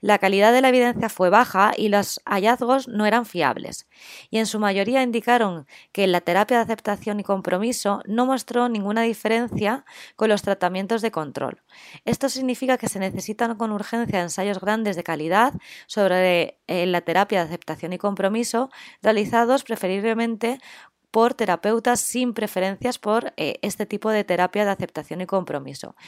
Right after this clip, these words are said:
ni la terapia de control. Mientras se realizan estos ensayos,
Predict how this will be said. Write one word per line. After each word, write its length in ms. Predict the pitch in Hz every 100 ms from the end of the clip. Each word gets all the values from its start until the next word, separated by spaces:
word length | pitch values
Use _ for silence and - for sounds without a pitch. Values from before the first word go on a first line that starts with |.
| -
ni 180 | 175 214
la 140 | 240 208
terapia 340 | 165 165 190
de 80 | 180
control. 440 | 143 135 - - - _ _ - - - - -
Mientras 320 | 226 220 208
se 120 | 214
realizan 560 | 175 185 233 254 208 165
estos 340 | 151 202 185 -
ensayos, 680 | 170 - 247 226 208 262